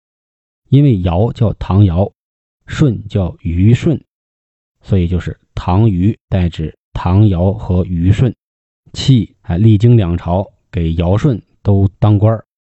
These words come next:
最后做的呢是司徒。好，司是什么意思？就是公司的司，司就是掌管的意思。公司，公司就是大家共同管理的一个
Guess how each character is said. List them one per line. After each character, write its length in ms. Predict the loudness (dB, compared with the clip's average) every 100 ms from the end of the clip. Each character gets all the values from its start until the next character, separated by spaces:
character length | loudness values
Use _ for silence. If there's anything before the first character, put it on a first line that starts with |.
| _
最 160 | -2 0
后 140 | 0
做 180 | 0 0
的 100 | 0
呢 140 | 0 -2
是 220 | -2 -4
司 360 | -4 0 2 2
徒。 520 | 0 -4 -2 -2 -2 -6 _ _ _ _ _ _ _ _ _
好， 200 | -8 -8
司 480 | -8 -2 0 0 -2
是 160 | -2
什 140 | -2 0
么 100 | -2
意 100 | -2
思？ 180 | -6 -16 _ -4
就 120 | -2
是 60 | -2 0
公 260 | 2 2
司 220 | 0 -2
的 120 | -2 -2
司， 360 | -4 -2 -2 -4 _ _ _ _
司 360 | -4 2 2 2
就 140 | 0
是 120 | -2 -6
掌 300 | -4 2 4
管 260 | 4 -2 -2
的 100 | -2
意 140 | 0
思。 240 | -2 -8 -12 _ _ _ -2
公 300 | 2 4 2
司， 280 | 2 0 0
公 260 | 2 2
司 340 | 0 -4 -6 -8 _ _ -4
就 140 | -2
是 120 | -2
大 240 | -2 -2 0
家 220 | 0 0
共 300 | 0 0 0
同 260 | 0 2 2
管 280 | 4 2 2
理 120 | 0
的 160 | -4 -2
一 140 | -2
个 240 | 0 -2